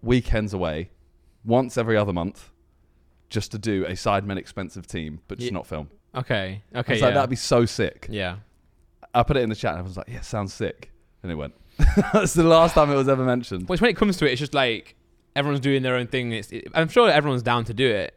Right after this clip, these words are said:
Speaker 2: in, in thought, but, like, in
Speaker 1: But
Speaker 2: reality,
Speaker 1: I said,
Speaker 2: it's
Speaker 1: like,
Speaker 2: harder,
Speaker 1: even if
Speaker 2: right?
Speaker 1: you made it so two people,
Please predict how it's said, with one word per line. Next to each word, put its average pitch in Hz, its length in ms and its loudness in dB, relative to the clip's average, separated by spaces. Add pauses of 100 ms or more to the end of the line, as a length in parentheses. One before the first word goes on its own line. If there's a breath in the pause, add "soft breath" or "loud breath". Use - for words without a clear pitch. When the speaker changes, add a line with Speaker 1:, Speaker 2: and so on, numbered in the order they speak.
Speaker 2:
in, 131 220 0
in 123 180 -2
thought, 113 560 2
but, 95 120 -6
like, 117 120 -4
in 139 120 -4
Speaker 1:
But - 140 -10
Speaker 2:
reality, 127 280 4
Speaker 1:
I - 40 -2
said, - 40 2
Speaker 2:
it's 151 80 -2
Speaker 1:
like, 131 80 2
Speaker 2:
harder, 110 180 0
Speaker 1:
even 151 60 -2
if 143 80 -4
Speaker 2:
right? 143 80 -4
Speaker 1:
you 123 120 0
made 117 240 0
it 95 120 -8
so 90 400 -2 (120)
two 127 220 0
people, 87 520 -4